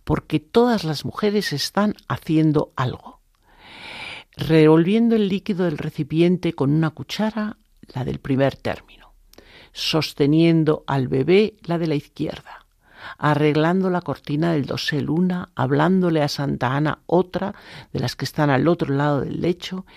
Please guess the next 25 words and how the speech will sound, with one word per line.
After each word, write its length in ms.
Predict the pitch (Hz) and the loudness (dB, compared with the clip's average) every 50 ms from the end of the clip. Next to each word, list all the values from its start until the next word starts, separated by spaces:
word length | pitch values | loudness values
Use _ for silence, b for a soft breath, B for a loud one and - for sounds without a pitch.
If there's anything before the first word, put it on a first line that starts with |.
| B B 131 B | B B -18 B
y 300 | B - 202 220 214 - - | B -2 0 0 -2 -4 -6
las 180 | - 147 - - | -6 -6 -6 -4
que 80 | - | -8
están 280 | 156 - - 214 220 214 | -8 -6 -4 -2 0 0
al 120 | 196 185 | 0 -2
fondo, 500 | - - - 202 208 202 196 202 196 214 B B B B B B | -4 -4 -2 -2 0 0 0 -2 -4 -6 B B B B B B
una 340 | - - 190 202 196 196 190 | -4 0 2 2 2 2 0
lleva 320 | 180 156 160 160 156 165 156 | 2 2 2 4 4 2 2
un 200 | 147 147 151 143 | 2 2 0 0
candelero 640 | - 147 143 135 127 135 143 156 175 180 180 185 | 0 0 2 2 2 2 2 2 2 0 0 -2
en 100 | 185 175 | -2 -2
dirección 440 | 143 139 143 - 123 - - 131 127 | -4 -4 -8 -10 -10 -8 -6 -4 -4
a 40 | - | -4
la 80 | - - | -6 -8
chimenea, 680 | - - 147 151 147 143 156 175 185 185 185 190 190 B B B B B - | -8 -6 -4 -2 -2 0 2 2 2 0 0 -4 -6 B B B B B -4
la 160 | 131 127 143 | -2 0 0
otra 280 | 160 165 - 170 175 - | 0 0 -2 -4 -4 -4
casi 300 | - 143 139 - - 147 | -4 -6 -6 -2 -2 -2
de 80 | - | -2
espaldas, 680 | - - - - 175 180 190 190 175 180 180 - - - - - 135 139 143 139 | -4 -6 -6 -4 -4 -2 -2 0 0 -2 -2 -4 -8 -12 -14 -12 -8 -4 -4 -4
está 240 | 139 - - 165 156 | -4 -4 -6 -8 -6
sosteniendo 600 | - - 156 - - 143 143 160 165 156 143 147 | -6 -8 -10 -8 -6 -4 0 0 0 0 0 -2
un 100 | 147 135 | -4 -4
recipiente 800 | 151 151 - 151 143 - 135 131 139 147 147 - - - - - - | -4 -4 -4 -4 -6 -4 -4 -2 -2 -2 -4 -4 -6 -6 -6 -8 -8
metálico 720 | - 127 - - - 170 185 185 180 165 - - 180 180 | -8 -8 -6 -4 -2 -2 0 -2 -2 -4 -4 -6 -6 -6